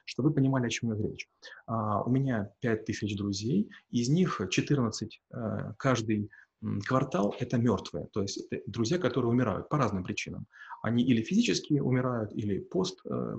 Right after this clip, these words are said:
вернее, посты прекращают, или закрывают свой профиль, разочаровываются. Ну, в общем, люди регулярно бросают профиль. Во втором круге у меня находится примерно, э, шесть миллионов триста тридцать семь тысяч человек.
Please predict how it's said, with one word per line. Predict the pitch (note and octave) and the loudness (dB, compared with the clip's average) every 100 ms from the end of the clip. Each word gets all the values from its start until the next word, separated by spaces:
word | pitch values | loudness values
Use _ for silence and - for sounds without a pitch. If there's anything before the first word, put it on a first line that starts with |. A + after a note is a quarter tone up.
| A#2 | 0
вернее, | B2+ A2 | 2 2
посты | B2+ - G3 | 0 -2 -4
прекращают, | - B2+ - B2 - | -2 -4 -2 -4 -2
или | A#2 | 0
закрывают | A2 A#2+ D3 E3 | 0 0 2 2
свой | D3 B2+ | 2 2
профиль, | - B2+ G#2+ | 2 -2 -2
разочаровываются. | A2 G2+ C3 D#3+ D3 A#2+ A#2 - - - | -2 -2 2 4 4 4 0 -6 -14 -8
Ну, | - | 4
в | C#3+ | 6
общем, | - B2+ | 6 4
люди | C3+ G#2+ | 6 4
регулярно | - A#2+ G#2+ B2+ C3 | 4 4 6 6 6
бросают | G#2 G2+ - G#2 G2 | 4 2 2 0 -2
профиль. | - - _ _ _ - - - - - | -6 -12 _ _ _ -16 -14 -14 -18 -10
Во | - - | -2 0
втором | G#2+ D3 A3+ A#3+ | 6 10 12 10
круге | - A2 G2 | 8 6 4
у | G2+ | 2
меня | G#2+ D#3 G#3+ | 4 6 8
находится | C#3 - E3+ D#3+ - B2+ A#2+ - | 6 4 4 4 4 0 -2 -2
примерно, | A#2 B2+ D3 C3+ A#2+ D3+ - _ A2+ | 2 4 6 6 4 0 -16 _ -2
э, | A2 G#2+ - - _ - | 0 0 -2 -6 _ -2
шесть | - D3+ C#3+ - | 4 4 4 6
миллионов | A#2 G#2+ B2+ E3+ A2+ - _ _ _ | 6 8 6 6 4 0 _ _ _
триста | B2 D3+ D3+ - | 4 4 4 0
тридцать | A#2+ D3 C#3+ - - | 2 4 4 2 2
семь | C#3+ C3 A#2+ | 2 2 2
тысяч | B2+ B2 - | 2 2 2
человек. | - - A#2 A#2 G#2+ - | 0 2 2 0 0 -4